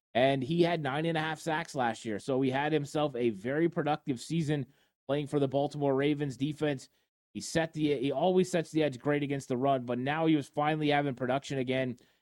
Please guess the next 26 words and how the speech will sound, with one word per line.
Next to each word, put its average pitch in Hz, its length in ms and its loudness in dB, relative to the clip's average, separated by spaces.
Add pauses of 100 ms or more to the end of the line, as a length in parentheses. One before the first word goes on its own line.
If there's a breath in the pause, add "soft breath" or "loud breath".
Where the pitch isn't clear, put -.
(140 soft breath)
as 113 120 -4
far 151 200 4
as 120 100 0
rushing 139 320 -2
the 127 80 0
passer. 135 400 -2
I 127 80 2
think 139 160 -4
he 117 80 -8
fit - 280 -6
that 127 200 0
scheme 135 380 -6
really 120 220 0
well. 139 480 2 (920)
So 143 100 8
they're 147 240 6
projecting 151 500 2
him 151 120 0
at 120 180 2
one 151 260 2
year, 151 180 2
seven 151 340 -2
point 139 260 -4
two 165 180 -2
million 139 320 2
dollars, 160 420 4